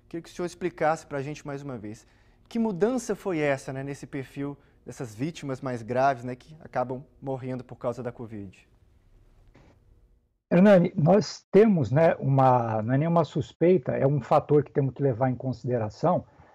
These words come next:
Speaker 2: nesse ano de dois mil e vinte e um, que foi o aumento da circulação da variante P um, né, e agora se descobrindo outras variantes do vírus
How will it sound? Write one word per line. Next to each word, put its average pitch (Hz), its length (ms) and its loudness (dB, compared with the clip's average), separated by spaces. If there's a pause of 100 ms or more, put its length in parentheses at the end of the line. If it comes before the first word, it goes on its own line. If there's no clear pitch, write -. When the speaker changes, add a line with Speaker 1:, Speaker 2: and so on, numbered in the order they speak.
(140)
Speaker 2:
nesse 131 580 0
ano 170 200 4
de 139 80 0
dois 123 220 2
mil 123 120 2
e 120 40 0
vinte 120 260 -6
e 143 60 0
um, 160 100 0
que - 80 -8
foi 190 320 4 (320)
o 180 100 2
aumento 196 440 2
da 180 120 0
circulação 175 800 -2
da 175 200 2
variante 160 480 0
P 196 180 4
um, 175 240 -4 (300)
né, 165 260 -2 (260)
e 165 120 2
agora 170 320 4
se 196 100 -8
descobrindo 185 500 -4
outras 170 440 0
variantes 139 420 0
do 113 140 -6
vírus 143 420 -4